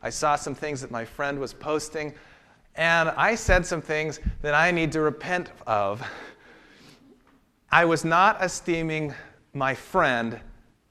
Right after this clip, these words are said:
better than me in that moment. It's hard to do, but we have to just say, "You know what? They disagree on this issue,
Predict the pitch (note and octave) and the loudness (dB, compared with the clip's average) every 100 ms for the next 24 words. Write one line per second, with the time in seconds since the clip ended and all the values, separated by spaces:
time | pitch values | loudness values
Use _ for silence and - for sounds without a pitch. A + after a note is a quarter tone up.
0 | _ D3 C#3 C3+ B2+ A2+ G#2+ F#2 F#2 - | _ -2 0 0 -2 -6 -8 -10 -12 -16
1 | - _ _ _ _ C#3+ C3+ B2 A2+ G#2+ | -20 _ _ _ _ -8 -4 -2 -2 -4
2 | G2 F#2 E2 E2 - _ _ _ _ _ | -12 -12 -14 -20 -20 _ _ _ _ _
3 | _ G3 G#3+ - G#3 A3+ G3+ G3 A#3 B2+ | _ -6 -6 -6 -4 -2 -4 -6 -6 -6
4 | - _ _ G3+ A#3 G#3+ C#4 C#4+ A#3+ G#3+ | -10 _ _ 0 0 0 -2 -2 -6 -6
5 | G#3+ A#3+ G#3 A3 C4+ B3+ C4 B3+ B3 A#3+ | -2 -2 0 2 2 2 0 2 0 0
6 | C4+ C4+ G#3+ A3 D4 C#4+ G3+ E3 C3 D3+ | -4 -4 -4 -2 0 2 2 0 -2 -2
7 | C3 D3+ | -2 -2